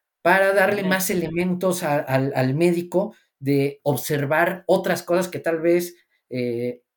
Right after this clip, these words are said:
Speaker 1: pues, por la cantidad de información, porque él está observando otras, poniendo atención más en otras cosas cuando tienes enfrente al paciente,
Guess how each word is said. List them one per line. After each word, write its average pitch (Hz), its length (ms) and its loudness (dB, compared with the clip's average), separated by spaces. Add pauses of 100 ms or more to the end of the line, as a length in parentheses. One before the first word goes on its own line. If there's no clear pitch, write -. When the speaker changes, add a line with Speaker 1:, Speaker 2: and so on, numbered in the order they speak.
(380)
Speaker 1:
pues, 165 160 0
por 127 180 -6
la 123 120 -4
cantidad 139 360 2
de 170 60 4
información, 151 640 -4
porque 151 280 -2
él 151 100 -2
está 151 360 -2
observando 139 640 -4
otras, 160 380 0
poniendo 131 320 -6
atención 135 340 -8
más 139 200 -6
en 123 120 -4
otras 131 360 -2
cosas 139 380 -4
cuando - 280 -8
tienes 127 320 -2
enfrente 123 380 -4
al 135 80 -6
paciente, 143 480 0